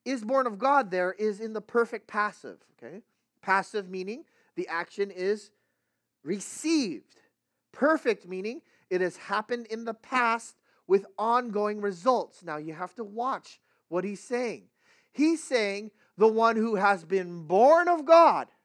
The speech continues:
continually believes. You notice the order, okay? The one who past tense has been born of God continually believes.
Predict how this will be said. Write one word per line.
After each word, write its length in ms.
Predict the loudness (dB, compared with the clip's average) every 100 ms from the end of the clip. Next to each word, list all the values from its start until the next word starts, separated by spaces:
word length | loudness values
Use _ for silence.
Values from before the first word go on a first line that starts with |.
| _ _ _ _ _ _ _ _ _ _ _ _ _ _ _ _ _ _ _ _
continually 840 | -6 -6 -6 -8 -6 -4 -6 -6 -8
believes. 480 | -10 -10 -12 -14 _ _ _ _ _ _ _ _ _ _ _ _
You 180 | -20 -10
notice 360 | -2 0 0 -4
the 140 | -10 -2
order, 420 | 0 0 -4 -14 _
okay? 220 | -20 -20 _ _ _ _ _ _ _ _ _ _
The 100 | 0
one 240 | 4 4 4
who 160 | 2
past 640 | -2 -4 4 4 4 0 0
tense 380 | 2 2 0 -8
has 260 | -8 -6
been 300 | -6 -8 -6
born 380 | 0 2 2 0
of 280 | -2 -6 -4
God 480 | 0 2 0 -4 -10 _ _ _ _ _ _ _ _ _ _ _ _ _ _ _ _ _ _
continually 920 | -10 -10 -8 -6 -6 -6 -4 -6 -8 -14 _ _
believes. 540 | -12 -6 -6 -8 -12